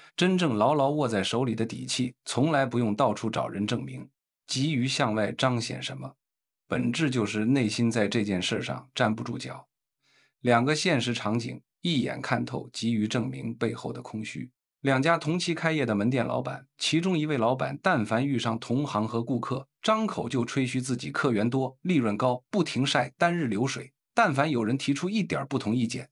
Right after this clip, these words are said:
立刻激动反驳辩解。实际门店客源起伏很大，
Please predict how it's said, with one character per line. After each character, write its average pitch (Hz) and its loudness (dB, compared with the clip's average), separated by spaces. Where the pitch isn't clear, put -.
立 220 2
刻 143 0
激 202 2
动 156 2
反 135 -2
驳 113 0
辩 123 0
解。 - -10
实 - 0
际 139 0
门 110 2
店 127 0
客 123 -2
源 117 -2
起 127 -2
伏 117 -6
很 127 -6
大， 113 -6